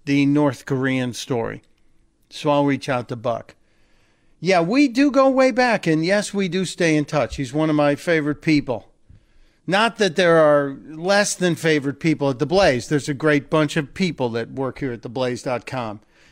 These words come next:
It's, like I said at the very start of the show, I'm a happy ass. I love my <laughs> job.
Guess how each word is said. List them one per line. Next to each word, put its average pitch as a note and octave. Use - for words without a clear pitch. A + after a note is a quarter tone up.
It's, D3
like E3
I A3
said B3+
at A3
the G3+
very G#3+
start A#3
of A3+
the G3+
show, A3+
I'm D#3+
a G#3+
happy G#3
ass. A#2+
I E3+
love F#3
my G3+
<laughs> -
job. D#3+